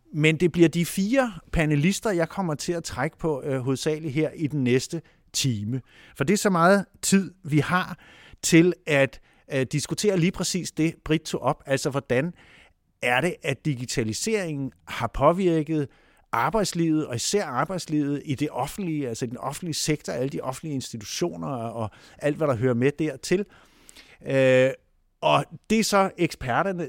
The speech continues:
der sidder her rundt om mig, kan man godt sige. Og lad mig bare introducere dem, øh, fra et hjørne af. Øh, lige her til venstre for mig, øh, der sidder Lars Frelle, som er det, man kalder medlemsdirektør i D I, altså det, der før i tiden hed Dansk Industri,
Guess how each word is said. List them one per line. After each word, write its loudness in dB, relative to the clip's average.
der -2
sidder -2
her 0
rundt -2
om -6
mig, -6
kan -4
man 0
godt 0
sige. -4
Og -2
lad 4
mig 2
bare 2
introducere 0
dem, -2
øh, 2
fra 0
et -4
hjørne 2
af. 0
Øh, 4
lige 6
her 4
til 0
venstre 4
for 2
mig, 6
øh, 4
der 2
sidder 2
Lars 0
Frelle, 4
som 2
er 4
det, 0
man 2
kalder 0
medlemsdirektør 4
i -2
D -2
I, 0
altså -2
det, -2
der 2
før 0
i -2
tiden -2
hed 0
Dansk -2
Industri, 0